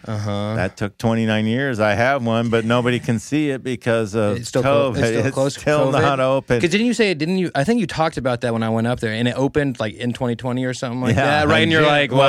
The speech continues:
Speaker 1: "Well."
Speaker 2: never really
Speaker 1: <laughs>
Speaker 2: opened.
Speaker 1: Yeah, you're like, "So I'm still waiting for
Speaker 2: We
Speaker 1: my
Speaker 2: spent a
Speaker 1: grand
Speaker 2: quarter
Speaker 1: opening on
Speaker 2: million.
Speaker 1: that one, too." <laughs>
Speaker 2: It was a quarter million dollars, too, so I'd love to have that money and do something in Mariposa
Speaker 1: Yeah.
Speaker 2: with it. But,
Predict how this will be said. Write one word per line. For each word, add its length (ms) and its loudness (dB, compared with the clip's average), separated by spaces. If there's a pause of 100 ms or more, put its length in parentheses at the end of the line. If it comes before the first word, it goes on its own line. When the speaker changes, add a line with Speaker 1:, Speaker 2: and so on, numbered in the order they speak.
(160)
Speaker 1:
"Well." 80 4
Speaker 2:
never 340 2
really 200 4
Speaker 1:
<laughs> 100 4
Speaker 2:
opened. 400 2
Speaker 1:
Yeah, 280 4
you're 180 4
like, 180 2
"So 120 2
I'm 100 0
still 180 2
waiting 220 2
for 60 0
Speaker 2:
We 40 0
Speaker 1:
my 180 4
Speaker 2:
spent 320 2
a 80 0
Speaker 1:
grand 360 4
Speaker 2:
quarter 20 4
Speaker 1:
opening 380 2
on 100 4
Speaker 2:
million. 60 4
Speaker 1:
that 160 4
one, 240 2
too." 320 2
<laughs> 20 2
Speaker 2:
It 220 0
was 180 0
a 100 0
quarter 360 2
million 340 0
dollars, 540 0
too, 320 0
so 180 0
I'd 220 0
love 280 0
to 60 0
have 220 2
that 180 0
money 320 0
and 140 -2
do 140 0
something 340 -4
in 120 -4
Mariposa 300 -2 (220)
Speaker 1:
Yeah. 180 0
Speaker 2:
with 160 0
it. 160 -2
But, 160 0